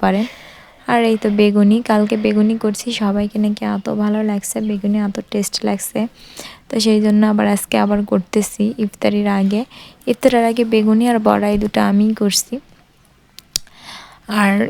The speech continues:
কয়টা পাঁপড় ভাজছি, আর আম্মুকে হেল্প করছি কাজে একটু টুকটাক করে,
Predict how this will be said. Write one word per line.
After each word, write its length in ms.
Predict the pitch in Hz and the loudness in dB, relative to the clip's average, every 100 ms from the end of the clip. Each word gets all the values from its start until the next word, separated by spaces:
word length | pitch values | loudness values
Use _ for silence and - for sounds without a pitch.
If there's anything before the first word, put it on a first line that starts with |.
| 220 | 0
কয়টা 200 | 220 214 | 0 2
পাঁপড় 280 | 214 208 220 | 0 0 2
ভাজছি, 440 | 208 208 - 214 | 2 2 0 -2
আর 140 | 214 - | 0 0
আম্মুকে 400 | 208 208 202 214 | 2 2 2 4
হেল্প 260 | 202 202 - | 4 0 -2
করছি 340 | 202 196 - 233 | -4 -4 -6 -4
কাজে 300 | - 190 196 | -2 -2 -2
একটু 260 | 190 - 226 | -4 -8 -12
টুকটাক 380 | 214 208 - 202 - | -12 -8 -4 -4 -4
করে, 240 | - 240 | -4 -4